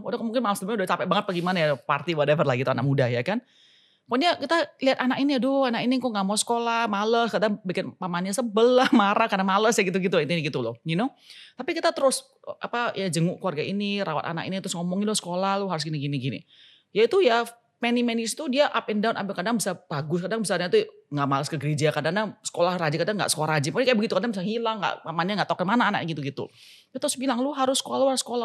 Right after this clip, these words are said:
harus S satu, bantu kita, bantu biaya sekolah lah, gini, gini, gini," ya kan. Nah, terus apa namanya, eh, eh, apa,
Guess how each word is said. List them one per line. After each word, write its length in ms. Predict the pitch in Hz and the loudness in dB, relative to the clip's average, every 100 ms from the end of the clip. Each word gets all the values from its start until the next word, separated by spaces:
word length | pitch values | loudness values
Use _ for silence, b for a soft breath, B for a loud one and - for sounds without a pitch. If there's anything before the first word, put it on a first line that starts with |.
| 240 | -4
harus 80 | |
S 80 | - | -6
satu, 240 | 226 226 240 | -6 -4 -2
bantu 320 | 196 214 220 | 0 -2 -2
kita, 80 | 269 | 0
bantu 240 | 220 262 | 0 0
biaya 240 | 214 220 | 2 2
sekolah 240 | 214 220 269 | 2 -2 -2
lah, 160 | 220 | -2
gini, 160 | 147 165 | -4 -4
gini, 160 | 160 151 | -6 -4
gini," 240 | 147 104 | -4 -4
ya 80 | 123 | -2
kan. 160 | 226 262 b b b b - | -2 -4 b b b b -4
Nah, 400 | 160 151 127 135 - _ _ _ - - | 0 2 0 -4 -14 _ _ _ -20 -12
terus 400 | 202 202 277 - | -2 2 2 0
apa 160 | 214 247 | 0 0
namanya, 400 | 240 214 240 285 | 2 2 2 2
eh, 380 | - 208 202 202 202 B B B B - | 2 2 2 -2 -6 B B B B -6
eh, 320 | 202 190 190 185 | -2 0 0 -2
apa, 400 | - 220 254 - | -4 -2 -2 -4